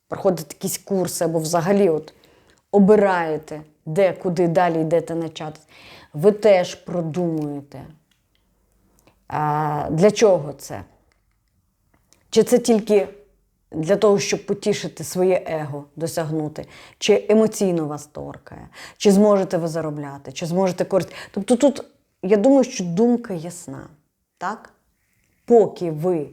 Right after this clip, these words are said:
ясність собі не отримали, ви не починаєте. Тобто дієте по магу, коли все зійшлось, всі пазли мають у вас зійтись,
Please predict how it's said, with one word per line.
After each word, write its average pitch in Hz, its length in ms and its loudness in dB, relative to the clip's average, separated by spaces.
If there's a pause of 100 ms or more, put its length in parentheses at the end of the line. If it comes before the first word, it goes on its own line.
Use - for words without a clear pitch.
(140)
ясність 156 960 -4
собі 160 580 -4 (760)
не 190 320 4
отримали, 185 680 0 (1700)
ви 175 220 4
не 214 200 2
починаєте. 170 680 -10
Тобто 190 260 -4
дієте 269 580 2
по 220 480 0
магу, 170 600 -6 (180)
коли 190 200 0
все 233 640 2
зійшлось, 156 680 -8
всі - 280 -4
пазли 208 460 0
мають 185 400 -2
у 170 40 -6
вас 160 180 -8
зійтись, 151 460 -14